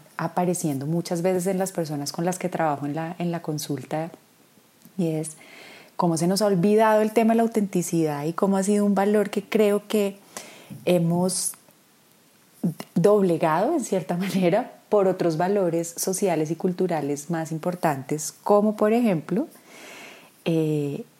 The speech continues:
el, el que valoramos tanto el, el sentirnos pertenecientes a sentirnos validados por, ¿no? Y sentimos par-, sentirnos parte de.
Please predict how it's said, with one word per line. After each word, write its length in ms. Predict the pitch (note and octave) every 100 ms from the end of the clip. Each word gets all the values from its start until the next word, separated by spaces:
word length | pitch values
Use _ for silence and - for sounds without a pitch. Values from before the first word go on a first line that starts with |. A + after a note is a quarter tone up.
| _
el, 320 | E3+ D#3 D#3 -
el 220 | E3+ D#3
que 140 | -
valoramos 680 | E3+ D#3 D#3+ D#3 D3 D3 -
tanto 500 | G3 F3+ F3 - F#3+
el, 380 | G3 F#3 F3+ B3+
el 140 | C#3
sentirnos 500 | C#3+ D#3+ E3 D#3 D3+
pertenecientes 1080 | - F3 F#3 F3+ E3+ G#3 G#3 F#3+ F#3 G3 F#3+ -
a 300 | F3+ F3+ F#3+
sentirnos 480 | F3+ E3 D3+ D3
validados 760 | D3 E3+ F3 D#3+ C#3+ C3+ C#3 -
por, 360 | - F#3+ D#3 C3
¿no? 220 | C3 E3
Y 80 | F#3+
sentimos 540 | E3+ D3 D3 C#3 -
par-, 300 | - E3+ D#3 - -
sentirnos 720 | E3+ E3 A#3+ A3+ D#3+ C#3+ -
parte 340 | D3 C#3 D#3
de. 280 | E3+ F#3+